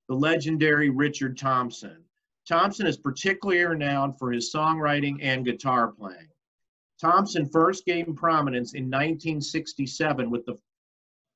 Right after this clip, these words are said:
British folk rock group Fairport Convention as its lead guitarist and principal songwriter. In nineteen seventy-one, he left Fairport to form a band with his then wife, Linda Thompson.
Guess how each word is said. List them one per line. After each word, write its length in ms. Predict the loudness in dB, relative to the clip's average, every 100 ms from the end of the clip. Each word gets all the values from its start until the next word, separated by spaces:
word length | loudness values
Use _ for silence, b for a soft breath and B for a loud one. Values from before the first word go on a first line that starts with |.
| _ _ _ _
British 380 | 4 6 6 4
folk 340 | 4 4 4
rock 280 | 2 2 2
group 280 | 2 2 2 0
Fairport 520 | 2 2 0 0 0
Convention 760 | -4 0 0 0 -4 -10 -12 -6
as 180 | -4 -2
its 180 | -4 -2
lead 320 | 2 4 4
guitarist 600 | -2 2 2 4 2 -2
and 140 | -8 -6
principal 420 | -6 -6 -10 -10
songwriter. 760 | -4 -2 -2 -2 -6 -10 -20 -20 _ _ -2
In 80 | 0
nineteen 420 | 2 0 -2 -2
seventy-one, 680 | 0 -2 0 -4 -2 0 0
he 100 | 2
left 320 | 2 0 0
Fairport 480 | 0 0 -2 -4 -4
to 80 |
form 300 | -6 -4 -2
a 60 | -2
band 280 | -2 0 0
with 120 | 0
his 180 | -2 -4
then 340 | -2 0 0
wife, 300 | 0 0 0 -2
Linda 360 | 0 0 0
Thompson. 580 | -2 0 0 0 -6 -20